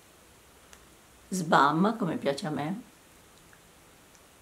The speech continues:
Eh, nel reel la make-up artist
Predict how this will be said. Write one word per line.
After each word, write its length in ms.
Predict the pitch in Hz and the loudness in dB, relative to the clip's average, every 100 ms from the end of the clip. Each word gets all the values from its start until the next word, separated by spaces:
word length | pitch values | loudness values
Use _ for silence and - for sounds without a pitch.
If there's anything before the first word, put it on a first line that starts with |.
| - - - - - - - - - - - - - - - - - - - - - - - - - - - | -20 -20 -20 -20 -20 -20 -20 -20 -20 -20 -20 -20 -20 -20 -20 -20 -20 -20 -20 -20 -20 -20 -20 -20 -20 -20 -4
Eh, 600 | 208 175 170 170 160 160 - - - | 2 4 4 4 2 0 -4 -20 -4
nel 720 | 208 180 196 208 190 170 156 | 0 2 4 4 4 2 0
reel 680 | - 170 196 196 196 220 269 294 - - - - - - - - - - - - - - - - - - - - - - - - | 0 2 4 4 2 0 -2 -6 -12 -20 -20 -20 -20 -20 -20 -20 -20 -20 -20 -20 -20 -20 -20 -20 -20 -20 -20 -20 -20 -20 -20 -6
la 140 | 185 180 | -2 0
make-up 360 | 185 208 202 | 0 0 0
artist 540 | 165 165 - 180 - | 2 2 2 -2 -2